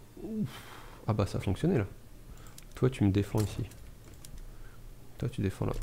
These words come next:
Oh bah ça va bien fonctionner là. Oh la vache. Tac. Toi tu vas là-bas. Toi tu vas là.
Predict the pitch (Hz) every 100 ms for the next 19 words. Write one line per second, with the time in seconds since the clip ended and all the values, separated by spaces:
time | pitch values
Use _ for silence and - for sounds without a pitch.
0 | - 131 92 87 92 90 - 113 104 104
1 | 120 120 101 95 90 - - - - -
2 | - - - - - - - - - -
3 | - 92 - - - - - - - -
4 | - - - - - - - - - -
5 | - - - - - - - - - -
6 | - - - - - - - - - -
7 | - - - - - - - - - -
8 | - - - - - - - - - -
9 | - - - - - - - 98 98 110
10 | 113 - - - - - - - - -
11 | 135 - 113 113 117